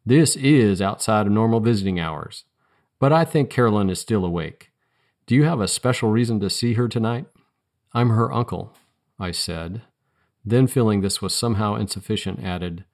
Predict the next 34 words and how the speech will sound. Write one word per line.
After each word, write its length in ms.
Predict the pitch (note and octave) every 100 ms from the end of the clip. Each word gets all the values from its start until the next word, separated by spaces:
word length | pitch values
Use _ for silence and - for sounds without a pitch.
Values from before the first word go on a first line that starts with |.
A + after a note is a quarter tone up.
| _ _ _ _
"And 160 | - G2+
her 80 | G2
godfather." 720 | F2+ G#2+ G2 F#2 E2+ E2+ F2+ _ _ _ _ _ _ _ _ _ _
The 100 | G#2
nurse 260 | F#2 F2 -
smiled. 580 | - E2+ D#2+ D#2+ F2 _ _ _ _ _ _
"And 200 | - A2+
you've 180 | B2 C#3+
brought 300 | C#3 B2+ C3+
an 120 | B2+
arrangement 540 | G2 F#2 A#2+ D3 D3 D3+
of 60 |
flowers 460 | - B2 G2 E2 E2+
from 180 | - F2+
the 80 | E2+
downstairs 680 | F#2+ G#2 G#2 - A2 A2+
stand." 640 | - - G2+ E2 E2 F2 - _ _ _ _ _ _ -
She 200 | - A2+
reached 300 | A#2 B2+ B2
across 320 | - A2 -
the 60 |
counter 340 | - A2 G2+ F#2+
with 160 | F2+
her 80 | G2+
orange 340 | - G#2 G2+ -
Frito 380 | - G#2 F#2+
claw 320 | - G2+ F2 E2+
to 60 |
reshuffle 520 | E2+ F#2 - G2 -
the 100 | F#2
carnations 600 | F2 F#2+ F#2 F2+ F2 F2
in 100 | E2
their 120 | E2 E2
vase. 480 | E2+ D#2+ - -